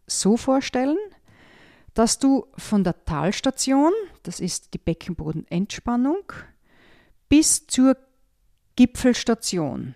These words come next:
der Seilbahn anspannst. Das heißt, du versuchst, so schnell wie möglich den Beckenboden kräftig anzuspannen, bleibst jetzt aber nicht, sondern lässt grad wieder los. Das ergibt visuell gesprochen eine Zickzacklinie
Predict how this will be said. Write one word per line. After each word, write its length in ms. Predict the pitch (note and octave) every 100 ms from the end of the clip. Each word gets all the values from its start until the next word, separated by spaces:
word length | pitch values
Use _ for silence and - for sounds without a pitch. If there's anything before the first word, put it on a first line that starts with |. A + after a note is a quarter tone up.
| _
der 80 | F#3+
Seilbahn 720 | - E3+ E3 G3 F3 C#3+ D#3
anspannst. 680 | E3 E3 - - C#3+ - -
Das 120 | -
heißt, 280 | G3+ G#3 -
du 60 | A3+
versuchst, 680 | G#3+ - C#4 D#4+ - - -
so 140 | G3
schnell 680 | - - F#3+ F#3+ G3+ C4+ D#4+
wie 80 | E4
möglich 680 | A#3 G#3 G#3 C4+ - - -
den 140 | F#3+
Beckenboden 640 | G3 G3+ - A3+ G#3 G#3 G3 -
kräftig 760 | E3+ E3 C#4 - - F3 -
anzuspannen, 800 | - F3 - A#3 - A3 A3+ C#4+ F#4+ -
bleibst 520 | G3+ F#3+ G#3+ - -
jetzt 260 | D4+ - -
aber 160 | C4+
nicht, 500 | C4+ G4 - - - - _ _ _ _ _ _
sondern 320 | - A3+ A3
lässt 460 | G3+ G#3 A3 - -
grad 260 | F#3 G3+
wieder 180 | G#3+ G3
los. 520 | D#3+ C#3 - - - _ _ _ _ _ _ -
Das 160 | F#3+
ergibt 520 | - - C#4+ - - - - _ _ _
visuell 640 | F#3 G#3+ A3 G3 G3+ C#4
gesprochen 600 | C#4 - - G3 - G#3+
eine 300 | F3 E3+ -
Zickzacklinie 1040 | - F#3 - - C4+ C4+ C4 C#4 C#4 D4